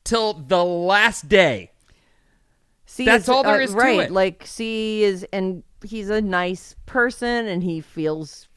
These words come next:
Speaker 2: you know, he had a relationship with this person, and the
Speaker 1: Mm-hmm.
Speaker 2: guy's obviously got some kind of hold on him and isn't really,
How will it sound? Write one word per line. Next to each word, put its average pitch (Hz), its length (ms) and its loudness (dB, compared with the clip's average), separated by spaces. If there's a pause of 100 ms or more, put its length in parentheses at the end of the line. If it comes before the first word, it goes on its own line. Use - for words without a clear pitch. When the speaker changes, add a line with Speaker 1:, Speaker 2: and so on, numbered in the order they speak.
Speaker 2:
you 240 160 -10
know, 226 120 -2
he 254 160 -2
had 175 260 -2
a 220 40 6
relationship 190 680 0
with 185 120 -10
this 180 160 -10
person, 202 500 -6
and 147 180 -6
the 151 60 -6
Speaker 1:
Mm-hmm. 120 260 -8
Speaker 2:
guy's 151 360 0
obviously 160 440 -4
got 156 240 -6
some 165 180 -10
kind 160 200 -6
of 147 80 -4
hold 151 200 -6
on 160 120 -4
him 170 220 -6
and 196 80 -6
isn't 156 340 -6
really, 170 480 -4